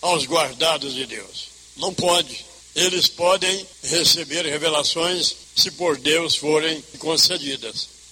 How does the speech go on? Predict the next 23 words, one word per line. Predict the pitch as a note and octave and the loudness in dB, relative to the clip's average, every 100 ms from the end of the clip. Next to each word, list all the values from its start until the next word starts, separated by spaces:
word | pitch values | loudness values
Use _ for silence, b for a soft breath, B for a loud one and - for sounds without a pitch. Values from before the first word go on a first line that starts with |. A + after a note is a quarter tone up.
| - | 0
Falando | F3 F#3+ C4 A#3+ B3+ A#3 - - | 4 4 4 2 -6 -6 -12 -14
do | E3+ F3+ | -4 -4
Código | - F3+ G#3+ G3+ F#3+ | 0 4 4 2 -4
de | F3+ | 0
Davi | F3 D#3+ E3+ G3 | 2 2 2 0
que | D#3+ F3 E3 D#3+ E3 | 0 2 2 0 -2
está | E3+ - E3+ E3 D3+ - - | 0 2 2 0 -2 -10 -2
sendo | F3 - F3+ F3+ E3+ - | 2 4 2 2 -2 -2
apresentado, | C#3+ - F#3+ D#3+ D#3+ D#3+ G3 G3 F#3 F#3 - - | -4 2 2 2 0 2 2 2 -2 -10 -14 -4
existem | E3 F#3 - G#3+ G3 G#3 | 0 2 4 4 2 2
mais | F3 G#3 A#3+ | 2 2 2
materiais, | E3 F3+ F3+ E3 D#3 E3+ D#3+ C3+ - - - | 2 0 2 2 4 2 2 2 2 -2 -6
às | D#3 D3+ | 0 2
vezes | E3 G#3 E3+ D#3 | 4 4 2 -2
mais | F#3 C4 A3+ | 0 2 2
profundos | - G#3+ F#3 F#3 A3 F3+ C3+ B2+ - - - | 0 0 0 0 -2 -4 -6 -8 -10 -14 -12
do | D#3+ | -8
que | D#3 | 0
esses | F3+ F3 G3 - | 4 4 4 2
que | - F3 | 2 -2
apareceram | - F3 D#3+ - F3+ D#3+ D3+ | 0 2 4 4 4 2 0
até | D3 | 2
agora. | D3+ C#3 B2 F#2+ | 2 2 -2 -4